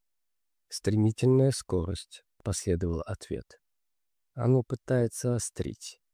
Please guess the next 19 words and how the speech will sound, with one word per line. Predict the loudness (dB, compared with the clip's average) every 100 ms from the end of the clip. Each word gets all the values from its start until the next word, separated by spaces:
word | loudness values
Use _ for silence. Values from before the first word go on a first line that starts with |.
| _ _ _
Прижми | 2 4 8 8 8
его | 6
к | 4
стенке, | 2 6 6 4 -2
заставь | 0 0 0 4 4 6
дать | 4 2 4
ответ. | 0 2 0 -2 -6 _ _ _ _
Какого | -14 -4 4 8 8
рода | 10 10 8 6
существу | 4 2 0 -4 -4 0 2 2 _ -20 -20 2
вы | 4 6
поручили | 8 6 6 4 6
бы | 4
покорение | 2 0 2 6 8 8
трудной | 6 4 4 4
планеты | 2 2 6 4 4 0 0 -6
за | -4
четырнадцать | -2 -2 0 2 2 2 -2 -2
дней?" | -2 -2